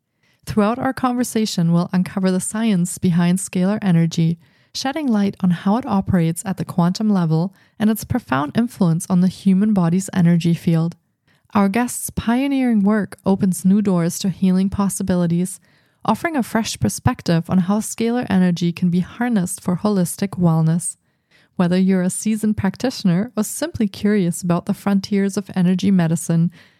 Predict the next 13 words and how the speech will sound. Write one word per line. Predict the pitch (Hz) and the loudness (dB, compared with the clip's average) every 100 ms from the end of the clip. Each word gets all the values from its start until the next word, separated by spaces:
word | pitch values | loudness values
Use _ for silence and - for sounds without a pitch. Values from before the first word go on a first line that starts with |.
| _ | _
this | 233 - | -4 -2
episode | 262 254 - 269 | -4 -4 -4 -2
provides | 240 202 180 175 | 0 0 0 0
a | |
valuable | 175 170 175 196 196 190 190 | 0 0 2 2 2 0 2
insight | 180 - 170 165 | 0 0 -2 0
into | 170 175 170 | 0 0 0
the | 175 | -2
fascinating | - - 175 - 185 175 170 | -2 -4 -4 -4 -2 0 2
world | 170 170 | 2 0
of | 170 | -2
scalar | - - 190 202 214 | -6 -4 -2 0 -2
energy | 185 170 160 170 165 | 2 2 2 0 0